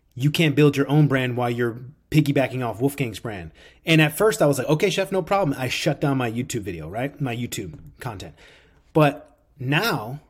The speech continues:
seeing it from the other side, I totally disagree with that. And matter of fact, I asked W P himself, "Chef, how come you don't invest in your other chefs to open restaurants?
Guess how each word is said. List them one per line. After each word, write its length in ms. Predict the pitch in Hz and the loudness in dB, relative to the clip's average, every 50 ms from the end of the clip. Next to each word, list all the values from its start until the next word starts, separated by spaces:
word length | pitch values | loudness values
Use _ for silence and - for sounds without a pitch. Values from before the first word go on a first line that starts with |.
| _ | _
seeing 340 | - - - - 165 160 160 | -8 -4 0 2 4 6 6
it 80 | 156 156 | 4 4
from 160 | - 160 143 | 2 0 0
the 100 | 127 127 | 0 0
other 160 | 156 165 175 | 0 -2 -2
side, 380 | 151 - - 101 98 104 98 - - | -4 -4 -6 -6 -8 -8 -12 -12 -8
I 100 | - 147 | -6 -6
totally 380 | 147 - - - 180 170 170 165 | -6 -4 -4 -4 -2 0 0 0
disagree 420 | 160 160 151 - 156 143 170 208 | 0 -2 -2 -4 -4 -4 -4 -4
with 140 | 220 170 - | -4 -6 -8
that. 240 | 80 - - _ _ _ _ _ _ _ _ _ _ _ _ | -10 -14 -16 _ _ _ _ _ _ _ _ _ _ _ _
And 140 | - 143 143 | 2 4 4
matter 160 | 165 185 214 | 4 4 2
of 80 | 180 156 | 0 0
fact, 280 | 220 226 226 - - - _ - | 0 -2 -2 -4 -10 -14 _ -4
I 160 | 185 220 214 | -2 -2 0
asked 240 | 208 202 202 160 160 | 0 -2 -4 -2 -2
W 240 | 196 196 190 202 196 | -2 -2 -2 -4 -6
P 200 | 156 208 214 190 | -6 -6 -4 -4
himself, 500 | 202 202 - - 247 240 - - - - - _ _ _ _ _ _ _ _ | -4 -4 -2 -2 -2 -2 -2 -4 -6 -10 -20 _ _ _ _ _ _ _ _
"Chef, 280 | - - - 208 185 151 | -6 -2 0 0 0 0
how 140 | - - 175 | -2 -4 -4
come 140 | - - 208 | -4 -4 -4
you 60 | 190 | -2
don't 180 | 214 208 202 | 0 0 0
invest 400 | 190 180 160 - 156 160 160 - | 0 0 0 0 0 -2 -2 -2
in 80 | 180 170 | 0 2
your 140 | 160 156 151 | 2 2 2
other 160 | 156 156 151 | 2 0 0
chefs 340 | 151 - 165 143 131 - - | -2 -2 -4 -4 -4 -6 -8
to 100 | - 135 | -6 -6
open 220 | 143 139 139 135 | -4 -4 -4 -4
restaurants? 520 | 131 135 139 - - - - - - - | -4 -6 -6 -8 -10 -14 -16 -16 -20 -20